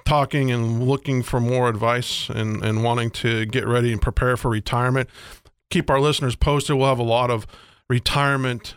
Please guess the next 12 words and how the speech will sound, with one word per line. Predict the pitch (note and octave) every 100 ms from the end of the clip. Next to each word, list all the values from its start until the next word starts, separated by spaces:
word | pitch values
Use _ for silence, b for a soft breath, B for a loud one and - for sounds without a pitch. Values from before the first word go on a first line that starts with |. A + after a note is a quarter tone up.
| -
academies | A#2 - C#3 C3+ C3 C3 B2+ A2
and | G2
seminars | D3+ C#3 C3 B2+ B2 A#2
and | A#2
all | C3
kinds | C#3+ A#2+
of | F#2
educational | B2 G#2+ C3+ A#2+ A#2+ A2
stuff | - A#2+ -
coming | B2+ A#2
up | A2+
here, | - B2+ A#2+